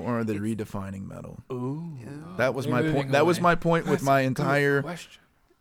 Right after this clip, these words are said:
Speaker 1: answer to
Speaker 2: Yeah.
Speaker 1: Caleb's question, and I'm so disappointed. Not really, 'cause as I mentioned last episode, you increase in disappointment daily to me.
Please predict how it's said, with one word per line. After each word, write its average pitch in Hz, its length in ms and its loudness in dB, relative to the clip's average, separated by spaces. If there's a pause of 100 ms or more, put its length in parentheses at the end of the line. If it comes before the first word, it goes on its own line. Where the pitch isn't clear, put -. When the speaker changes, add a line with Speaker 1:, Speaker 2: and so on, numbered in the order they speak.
Speaker 1:
answer 131 300 0
to 117 60 2
Speaker 2:
Yeah. - 40 -6
Speaker 1:
Caleb's 113 300 0
question, 107 560 -2
and 113 120 -4
I'm 110 140 -4
so 123 300 -2
disappointed. 117 680 -4
Not 110 220 -4
really, 110 280 -6
'cause 110 160 -6
as 107 140 -4
I 110 80 -4
mentioned 110 380 -6
last 110 260 -6
episode, 101 480 -8
you 101 180 -10
increase 104 440 -10
in 87 40 -10
disappointment 95 600 -12
daily 101 340 -8
to - 80 -16
me. 85 240 -14